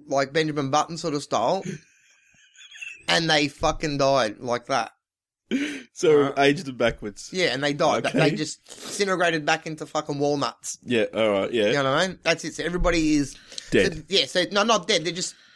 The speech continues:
Speaker 1: a bunch of peanuts you know, on a, on a, on a planet.
Speaker 2: What do you mean? There are peanuts on a planet?
Speaker 1: No, they've been reversed. Reversed back into little nuts. Like seeds,
Speaker 2: <laughs>
Speaker 1: seeds, seeds, seeds.
Speaker 2: Hang on, hang on. Do you think humans grow from a seed?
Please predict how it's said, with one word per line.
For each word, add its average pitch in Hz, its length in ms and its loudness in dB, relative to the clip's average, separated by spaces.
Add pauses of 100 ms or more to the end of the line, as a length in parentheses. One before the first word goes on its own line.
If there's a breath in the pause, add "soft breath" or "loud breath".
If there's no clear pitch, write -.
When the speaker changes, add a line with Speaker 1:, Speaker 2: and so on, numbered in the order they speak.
(260 soft breath)
Speaker 1:
a 170 80 0
bunch 175 240 0
of 156 120 -10
peanuts - 600 -6 (240)
you 160 100 -2
know, 151 220 2 (440 loud breath)
on 175 100 4
a, 175 120 4
on 180 180 4
a, 175 180 4
on 175 100 2
a 170 60 4
planet. 165 380 -2 (120)
Speaker 2:
What - 100 -10
do - 80 -20
you - 40 -8
mean? - 80 -8
There 285 120 2
are 262 60 2
peanuts - 520 2
on 247 100 6
a 202 60 4
planet? 254 460 4
Speaker 1:
No, 196 240 4
they've 208 120 2
been 226 180 2
reversed. 202 540 2
Reversed 180 420 -2
back 185 200 0
into 185 200 -6
little 175 460 2 (300)
nuts. - 600 -2
Like 156 180 0
seeds, 220 420 4
Speaker 2:
<laughs> - 20 -6
Speaker 1:
seeds, 240 480 2 (140)
seeds, 160 680 0 (160)
seeds. 147 560 0 (200)
Speaker 2:
Hang 143 140 6
on, 101 180 0 (300)
hang 123 120 2
on. 107 160 -2 (400)
Do 127 80 0
you 139 60 8
think 139 220 0
humans 120 300 0
grow 107 180 2
from 98 300 -10
a 98 140 -6
seed? 101 380 2